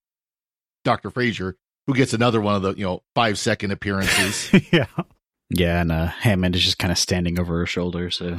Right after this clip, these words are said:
Speaker 3: there's
Speaker 1: Yep.
Speaker 3: his, uh, his check for the episode.
Speaker 1: Exactly. Yeah, it was Teal'c and Jonas' show, basically.
Speaker 3: Yeah, which is nice after having Jonas be basic-, well, he was absent from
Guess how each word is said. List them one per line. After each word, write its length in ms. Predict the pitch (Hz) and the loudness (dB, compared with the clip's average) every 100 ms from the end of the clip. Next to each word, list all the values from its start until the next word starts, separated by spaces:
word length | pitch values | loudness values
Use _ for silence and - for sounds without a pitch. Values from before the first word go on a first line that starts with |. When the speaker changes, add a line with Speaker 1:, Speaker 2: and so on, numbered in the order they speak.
| - | -6
Speaker 3:
there's 200 | 92 90 98 | -2 0 2
Speaker 1:
Yep. 80 | |
Speaker 3:
his, 120 | 92 87 | 2 2
uh, 260 | 85 87 - _ - | 0 -2 -6 _ -2
his 140 | 98 | 0
check 300 | - 92 - | 4 2 2
for 100 | - | 0
the 140 | 85 | 2
episode. 420 | 87 - 98 92 - _ _ - | 0 0 0 -2 -4 _ _ -2
Speaker 1:
Exactly. 680 | 139 113 104 101 101 92 - _ _ _ _ _ _ _ _ - | -2 2 2 2 -2 -4 -6 _ _ _ _ _ _ _ _ -4
Yeah, 80 | 147 | -2
it 40 | |
was 120 | 120 - | -2 0
Teal'c 320 | 127 147 - | 0 2 0
and 280 | 113 107 104 _ _ _ _ _ _ - | -2 -2 -8 _ _ _ _ _ _ -4
Jonas' 360 | 135 143 120 | 2 4 2
show, 340 | - 104 90 90 | 2 0 -2 -4
basically. 440 | 101 90 - - 98 | -6 -6 -6 -2 2
Speaker 3:
Yeah, 240 | 98 87 - _ - - - | 4 2 -4 _ -20 -20 -6
which 160 | 262 | 0
is 120 | 135 113 | 2 4
nice 280 | 110 101 104 | 4 4 2
after 220 | 95 95 | 2 2
having 220 | 101 95 | 2 0
Jonas 400 | 90 92 92 90 | 0 0 0 -2
be 360 | - 87 87 - _ _ _ _ | -4 -4 -4 -6 _ _ _ _
basic-, 440 | 104 95 - 107 _ - | -2 -2 -2 -4 _ -2
well, 80 | 110 | 0
he 80 | |
was 260 | 104 120 107 | 2 2 2
absent 460 | 90 90 - 90 - | 0 -2 -4 -6 -6
from 360 | 90 85 76 | -6 -6 -10